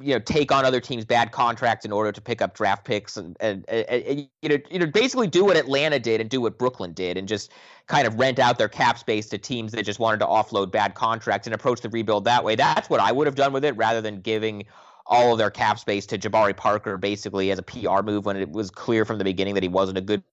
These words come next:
basketball player. Now, that ended up working out okay because they were able to trade him for Otto Porter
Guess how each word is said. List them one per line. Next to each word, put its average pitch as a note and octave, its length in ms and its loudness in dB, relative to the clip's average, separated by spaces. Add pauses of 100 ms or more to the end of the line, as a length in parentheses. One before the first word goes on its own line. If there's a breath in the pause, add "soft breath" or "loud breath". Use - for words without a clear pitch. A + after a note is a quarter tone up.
(140)
basketball A2 420 0
player. D#3 140 2
Now, D#3+ 160 4
that F#3 320 2
ended G3+ 320 2
up - 280 2 (540)
working E3+ 340 0
out E3+ 140 6
okay F3 340 2
because C3+ 760 0 (500)
they C3+ 120 4
were B2 180 4
able C3 300 2
to A#2+ 80 -4
trade A#2 340 0
him A#2 120 -4
for A#2 140 -2
Otto A2+ 240 4
Porter A#2 600 0